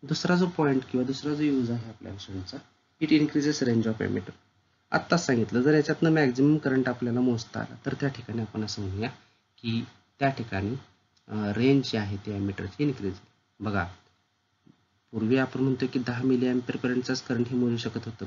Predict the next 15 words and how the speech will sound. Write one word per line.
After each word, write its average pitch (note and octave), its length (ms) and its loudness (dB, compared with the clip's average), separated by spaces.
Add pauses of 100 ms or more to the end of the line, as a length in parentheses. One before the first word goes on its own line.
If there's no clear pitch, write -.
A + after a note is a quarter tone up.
(120)
परंतु D#3+ 400 2
आपण G#2 380 -2 (500)
शंट D#3 380 0
अटॅच C3+ 420 -2
केल्यामुळं G2+ 500 -4 (440)
या C3+ 160 2
ठिकाणी A2 440 -2 (280)
अल्टरनेटिव्ह D3 680 0
पाथ B2 220 -2
आपल्याला A2 300 -6
करंट G#2+ 400 -6
मोजण्यासाठी G2+ 480 -4 (160)
पॉसिबल C#3 360 2
झाला, G2+ 260 0
जेणेकरून G#2+ 440 -2